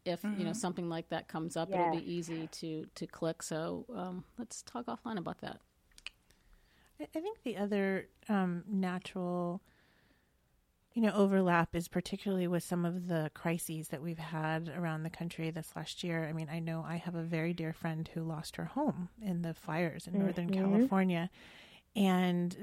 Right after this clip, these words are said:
Speaker 4: there was, you know, a big outpouring of support from friends and family. Like, you know, she literally needed clothing, right?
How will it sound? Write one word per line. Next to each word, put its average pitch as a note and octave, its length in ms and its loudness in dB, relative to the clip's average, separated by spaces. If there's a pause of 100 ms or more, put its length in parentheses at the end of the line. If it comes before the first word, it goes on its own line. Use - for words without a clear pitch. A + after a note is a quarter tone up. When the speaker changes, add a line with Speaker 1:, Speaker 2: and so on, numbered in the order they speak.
Speaker 4:
there F3 180 2
was, E3 460 0
you G3+ 140 4
know, E3 140 4
a D#3+ 40 0
big D#3+ 200 -4
outpouring E3+ 460 0
of E3+ 80 -2
support E3+ 480 -2
from F3+ 340 0
friends E3+ 580 0
and E3+ 160 0
family. E3 640 -2
Like, E3 240 -6 (120)
you F#3+ 120 0
know, E3 180 -6 (1000)
she G3 280 -2 (120)
literally G3+ 440 4
needed E3+ 300 -2
clothing, F3+ 680 0 (320)
right? F3 400 -4